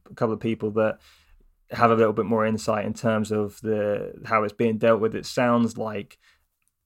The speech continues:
pretty much every department's kind of looking around a little bit and scratching their heads, and no one's really got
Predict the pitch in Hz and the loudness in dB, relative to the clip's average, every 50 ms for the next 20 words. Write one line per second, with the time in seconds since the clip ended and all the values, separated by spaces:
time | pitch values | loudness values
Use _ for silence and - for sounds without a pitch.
0 | _ _ _ _ - - - 139 123 120 120 120 117 107 113 - 123 110 113 110 | _ _ _ _ -10 0 2 4 4 6 6 6 4 4 2 0 0 0 2 0
1 | 110 - - 113 110 107 110 113 107 104 - - 120 110 110 107 104 104 113 113 | -2 0 0 2 2 2 0 -2 -6 -8 -4 0 2 2 2 0 -2 -4 -6 -2
2 | 113 113 113 - 117 113 110 110 110 110 110 107 107 104 90 107 110 117 113 95 | -2 -2 -2 -2 -2 -2 0 0 0 -2 -2 -2 -2 -2 -4 0 0 0 0 0
3 | 107 110 - - 127 117 - 98 - 113 110 110 107 110 107 107 104 98 104 107 | -2 -6 -8 -4 -4 -4 -4 -4 -6 -6 -6 -4 -4 -2 -2 -2 -4 -4 -4 -4
4 | 107 107 110 110 107 107 107 110 110 110 113 110 110 113 110 - 80 - | -2 -2 0 0 -2 -4 -2 -4 -4 -2 -4 -2 0 2 2 2 0 -4